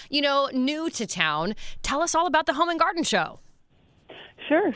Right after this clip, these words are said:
Speaker 2: sure. Well, we are definitely a Fort Wayne staple. You know, we're celebrating our fiftieth year this year. Um, my grandfather started the show in nineteen seventy-three, and it has grown and built over the years. And, uh, I wanted it to make, you know, ma-,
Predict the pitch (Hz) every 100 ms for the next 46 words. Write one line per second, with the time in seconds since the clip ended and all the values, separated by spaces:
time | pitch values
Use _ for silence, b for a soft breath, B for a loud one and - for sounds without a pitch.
0 | - 254 196 196 196 214 254 294 - 233
1 | 233 208 - 214 226 220 214 214 208 185
2 | 180 - 165 160 175 208 180 170 175 -
3 | - 165 170 190 185 180 185 165 - 190
4 | - 160 160 156 151 139 139 - - 131
5 | - B B B B 170 151 139 - -
6 | - B B - 180 185 185 180 185 185
7 | 190 180 165 170 175 160 165 160 - 165
8 | 160 170 156 151 156 151 151 165 175 151
9 | 165 156 147 - 151 147 156 151 143 143
10 | 170 - 165 147 147 143 151 147 165 -
11 | - 160 147 143 151 139 - - B B
12 | B - 190 196 180 175 - _ _ 180
13 | 190 185 180 175 190 175 170 175 - 190
14 | 151 190 196